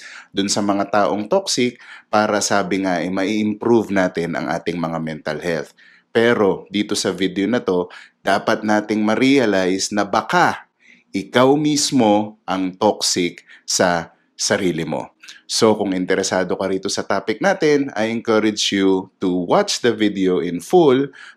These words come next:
para, sabi nga, eh, matutunan natin kung meron ba tayong mga bagay na ginagawa na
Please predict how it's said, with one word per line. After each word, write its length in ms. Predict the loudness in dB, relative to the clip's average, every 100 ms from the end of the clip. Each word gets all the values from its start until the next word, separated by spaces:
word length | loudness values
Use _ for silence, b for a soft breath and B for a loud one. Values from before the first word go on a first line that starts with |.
| -2
para, 320 | 0 0 0
sabi 480 | 0 -2 -2 -4 -4
nga, 80 | -4
eh, 80 | -6
matutunan 560 | -6 -6 -6 -2 0 2
natin 560 | 2 2 2 0 -2 -8 B -4
kung 160 | -2
meron 560 | 2 2 4 4 2 2
ba 80 | 2
tayong 400 | 2 2 2 0
mga 240 | 0 0
bagay 440 | 2 2 2 0 0
na 160 | -2
ginagawa 720 | 0 2 2 4 4 4 0 -8 b b b
na 560 | 0 2 2 0 -4